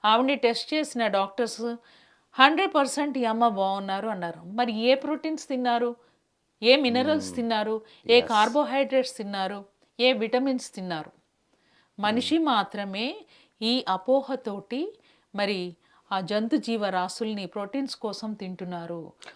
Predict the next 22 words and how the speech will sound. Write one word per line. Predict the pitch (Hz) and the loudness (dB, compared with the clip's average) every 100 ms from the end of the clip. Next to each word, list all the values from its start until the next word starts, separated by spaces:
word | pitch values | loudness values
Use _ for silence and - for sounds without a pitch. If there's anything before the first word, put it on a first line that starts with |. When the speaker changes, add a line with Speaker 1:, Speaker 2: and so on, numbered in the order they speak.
| - | -4
Speaker 2:
అంటే | 160 165 | 0 2
ప్రో- | 196 226 | 2 8
Speaker 1:
ధ్యానం | 269 359 359 | 8 8 6
చేయండి, | - 254 240 240 226 226 | 4 2 4 4 2 0
అందులోనే | 214 196 247 294 294 269 262 | 0 0 2 4 4 2 0
సర్వం | 262 - 208 220 226 240 202 | 0 2 2 2 0 0 -2
ఉన్నాయి. | 185 190 185 175 170 175 190 190 | -6 -4 -2 -2 -4 -4 -4 -4
Speaker 2:
ఉంది. | 170 156 - | -6 -10 -12
వండర్ఫుల్ | 101 117 135 131 | -2 2 2 2
మేడం. | 113 113 202 | 2 2 0
ఇప్పుడు | - - - - 170 202 123 95 76 85 95 - - | -4 -20 -8 6 10 10 8 2 -6 -14 -16 -4 4
ప్రోటీన్ | 143 196 202 | 8 8 10
అంటే | 180 175 180 | 8 6 6
తెలుగులో | 156 139 170 131 156 | 6 8 10 10 8
మాంసకృత్తులు | 139 123 135 165 165 175 - 131 135 - 135 | 6 4 6 4 4 2 4 2 2 2 6
అంటున్నారు | 185 143 135 143 110 | 8 8 6 2 0
కదా, | 95 110 92 - - - - | -2 -2 -2 -6 -20 -4 6
మాంసకృత్తులు | 139 175 190 185 170 170 170 | 8 8 6 6 4 6 6
అంటే | 160 170 | 6 6
అది | 202 | 4
మాంసంలోనే | 135 127 143 165 170 165 156 151 151 - 135 143 151 151 160 202 | 4 4 4 4 4 6 4 4 2 0 4 8 8 8 6 8
దొరుకుతుందేమో | 156 151 151 - 160 147 143 143 147 139 | 10 10 8 6 6 8 6 6 6 4